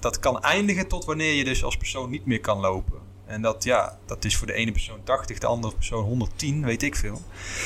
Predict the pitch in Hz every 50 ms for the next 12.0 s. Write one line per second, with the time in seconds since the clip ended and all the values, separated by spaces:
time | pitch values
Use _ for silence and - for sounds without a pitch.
0 | - - - - 127 127 127 123 120 - - 180 185 180 165 - - 156 135 135
1 | 135 120 98 120 143 156 143 - - - 110 131 143 160 151 160 151 139 127 120
2 | 120 123 123 135 156 160 - - 123 113 113 107 104 - - - 110 104 - -
3 | - 110 110 104 98 110 120 113 110 - 113 101 101 - - - - - - -
4 | 170 185 190 - - - - - - - - - - - - - - - - -
5 | - - - - - - 104 107 104 104 104 104 107 113 - - 123 - - 123
6 | 113 110 110 101 - - 113 110 - - 110 113 113 - - - - 104 101 -
7 | - - - - 101 101 104 101 - - - - - 110 110 123 120 120 107 104
8 | 104 98 98 95 95 98 - - - 101 98 101 104 101 101 101 101 - - -
9 | - 110 104 98 107 107 101 - - - - - - - - - - - - -
10 | - - - 110 98 107 117 120 120 - 101 - 104 101 95 101 101 98 104 120
11 | 127 107 101 - - 101 101 101 104 101 - - 104 104 98 101 - - -